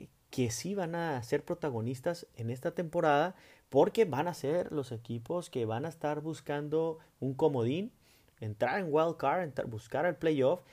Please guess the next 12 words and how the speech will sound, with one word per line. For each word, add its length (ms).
y, 140
¿por 260
qué 140
no, 240
estar 300
peleando 480
dentro 300
de 60
su 120
división? 540
Sin 140
embargo, 640